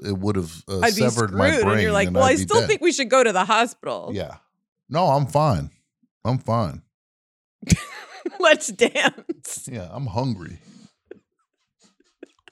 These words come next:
Speaker 1: Could go for some pasta. Nom, nom, nom.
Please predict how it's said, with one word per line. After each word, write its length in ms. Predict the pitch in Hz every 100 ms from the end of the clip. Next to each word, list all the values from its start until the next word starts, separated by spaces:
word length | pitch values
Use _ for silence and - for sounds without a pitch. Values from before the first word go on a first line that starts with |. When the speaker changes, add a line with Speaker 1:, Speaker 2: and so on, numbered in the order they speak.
| _ - - _ - _ _ -
Speaker 1:
Could 140 | 95
go 140 | 107 110
for 160 | 104
some 200 | 92 80
pasta. 600 | 80 98 113 - - 67 - _ _ _ _ _ _ _ _ _ - -
Nom, 220 | 554 403
nom, 260 | 571 - 196
nom. 360 | 190 196 95